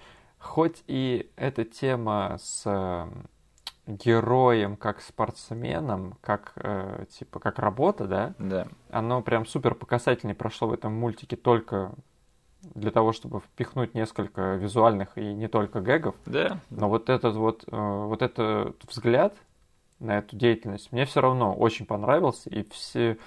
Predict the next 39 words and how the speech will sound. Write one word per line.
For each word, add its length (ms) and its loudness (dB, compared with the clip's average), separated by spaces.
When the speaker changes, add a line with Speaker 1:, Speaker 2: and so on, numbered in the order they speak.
Speaker 1:
весь 220 4
визуал, 300 6
связанный 460 0
с 100 -14
этим, 200 -6
мне 120 -4
тоже 220 -2
понравился. 520 -6
То 80 -8
есть 280 -14
Speaker 2:
Мгм. 340 -6
Speaker 1:
да 100 0
даже 280 6
этот, 260 0
а, 380 4
один 220 2
из 100 0
самых 260 2
крутых 260 -2
моментов 420 0
с 60 -10
Аидом 280 2
связанных, 480 2
это 100 -8
когда 200 -2
его 220 0
два 160 4
приспешника, 720 0
один, 260 -2
блин, 260 -2
в 60 -2
этих, 320 -4
в 140 -12
сандалях, 540 6
а 80 -2
другой 440 4
попивает 460 0
сок. 480 2
<laughs> 2000 -10